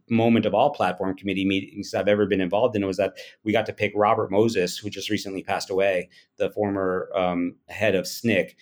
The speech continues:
He testified first in front of the platform committee in twenty sixteen.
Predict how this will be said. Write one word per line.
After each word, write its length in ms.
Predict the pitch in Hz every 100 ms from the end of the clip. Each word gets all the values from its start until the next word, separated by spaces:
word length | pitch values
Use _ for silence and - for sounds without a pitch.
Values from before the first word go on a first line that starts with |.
| - -
He 180 | - 120
testified 560 | 117 110 104 101 87 -
first 380 | 107 85 - -
in 120 | 98
front 160 | 101
of 80 | 95
the 80 | 87
platform 420 | - 95 - 92
committee 320 | 90 92 87
in 120 | 87 85
twenty 240 | 101 85
sixteen. 580 | 80 - - 98 85